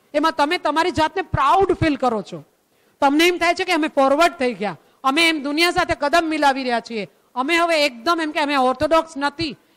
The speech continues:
એમ કરીને તમે જે વસ્ત્ર પહેરો છો ને, અને પછી તમે જ્યારે તમારા પ્રોફાઇલ પિક્ચરમાં મૂકો છો ને,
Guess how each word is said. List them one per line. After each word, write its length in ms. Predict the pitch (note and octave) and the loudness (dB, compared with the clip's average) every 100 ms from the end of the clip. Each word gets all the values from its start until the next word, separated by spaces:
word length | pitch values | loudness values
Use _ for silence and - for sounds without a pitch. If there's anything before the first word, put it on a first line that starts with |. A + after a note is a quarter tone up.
| - | -2
એમ 180 | D#4+ F4+ | 0 0
કરીને 320 | F4 F4 E4 | 0 2 2
તમે 300 | - D4 F4+ | 2 2 2
જે 120 | F4+ | 0
વસ્ત્ર 360 | C#4+ C#4+ - D#4+ | 0 -2 -2 -6
પહેરો 360 | - C#4+ E4 | -2 -2 -2
છો 160 | F4 F#4+ | -2 -4
ને, 140 | D#4 - _ - | -4 -8 _ -8
અને 120 | C4+ | -6
પછી 280 | B3 C4 F4 | -4 -4 -2
તમે 220 | E4+ E4 | -2 -2
જ્યારે 240 | D#4+ D#4 D#4 | 0 0 0
તમારા 320 | D4+ D4+ C#4+ | -2 -2 -2
પ્રોફાઇલ 360 | B3+ C4 D#4+ | -2 -2 -2
પિક્ચરમાં 520 | D#4 D4 - C#4+ C#4+ B3+ _ _ A3 | -4 -6 -8 -6 -6 -8 _ _ -8
મૂકો 320 | C4+ C4 E4+ | -6 -2 -2
છો 180 | E4+ F#4 | 0 -2
ને, 200 | D4 | -2